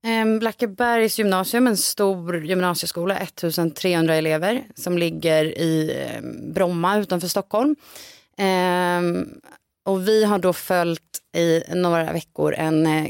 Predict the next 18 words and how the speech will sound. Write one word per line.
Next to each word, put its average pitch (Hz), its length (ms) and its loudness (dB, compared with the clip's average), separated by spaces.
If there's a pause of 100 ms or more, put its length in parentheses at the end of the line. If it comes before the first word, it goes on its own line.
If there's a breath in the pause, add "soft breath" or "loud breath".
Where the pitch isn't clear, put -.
(320)
en 165 420 2
naturvetenskapsklass, 160 2250 -4 (100)
en 170 460 2 (540)
årskurs 180 360 -2
tre, 185 300 -2 (240)
eh, 175 280 2
som 170 240 2
egentligen, 160 460 0
eller 190 140 0
som, 170 200 0
som - 300 -4
kommer 202 360 2
då 143 160 2
ta 160 160 -2
studenten 175 460 0
den 151 140 0
här 156 60 0
terminen. 175 420 -2